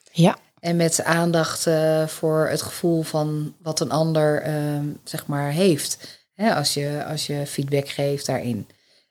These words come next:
Speaker 2: Eh, maar ik roep altijd, ja, weet je, als je een groot hart hebt, dan hoort ook kritische feedback daarbij.
Speaker 1: Ja.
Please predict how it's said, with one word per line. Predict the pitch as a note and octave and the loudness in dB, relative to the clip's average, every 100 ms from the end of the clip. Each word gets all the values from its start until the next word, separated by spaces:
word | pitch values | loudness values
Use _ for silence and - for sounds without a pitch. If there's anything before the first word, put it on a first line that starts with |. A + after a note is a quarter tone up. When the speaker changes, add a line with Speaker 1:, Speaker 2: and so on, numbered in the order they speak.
| _ | _
Speaker 2:
Eh, | D3+ | -6
maar | D3+ D3 | 0 0
ik | C#3+ | 0
roep | E3+ E3+ | -2 0
altijd, | D#3+ D#3+ D#3+ | 0 0 0
ja, | F3 E3+ | 2 2
weet | D#3+ | 2
je, | D#3 | 0
als | E3 | -4
je | D#3+ | -2
een | |
groot | - E3 D#3+ | 2 2 2
hart | E3 F3+ | -2 -2
hebt, | C#3+ E3 E3+ | -2 -2 -2
dan | D#3 | -4
hoort | D3+ E3+ F3 F3 | -2 -2 -2 0
ook | E3 E3 - | -4 -4 -6
kritische | G3 F3+ E3 - | -4 -2 -2 -2
feedback | - D#3 E3+ - | -6 0 -2 0
daarbij. | C#3+ C3+ C3+ F#3+ | -2 0 0 0
Speaker 1:
Ja. | G#3+ F3+ | 0 -2